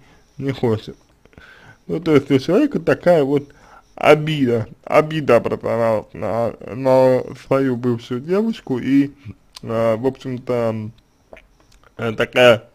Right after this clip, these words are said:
непрожитость и непринятие, э, конфликта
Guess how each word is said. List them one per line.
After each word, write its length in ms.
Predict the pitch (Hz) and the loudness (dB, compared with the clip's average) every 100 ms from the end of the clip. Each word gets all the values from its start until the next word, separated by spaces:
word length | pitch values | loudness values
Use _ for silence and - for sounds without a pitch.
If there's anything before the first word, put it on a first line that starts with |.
| - | -12
непрожитость 920 | 139 147 143 160 160 151 143 123 - | -4 -4 0 2 2 0 -6 -8 -6
и 40 | 131 | -8
непринятие, 840 | 135 131 131 131 131 - 127 123 127 - _ - - - _ - | -6 -8 -8 -6 -6 -6 -6 -8 -10 -20 _ -20 -20 -20 _ -12
э, 460 | - 120 117 107 | -4 0 2 0
конфликта 720 | 85 131 135 - 143 123 - | -2 -4 -4 0 0 0 -12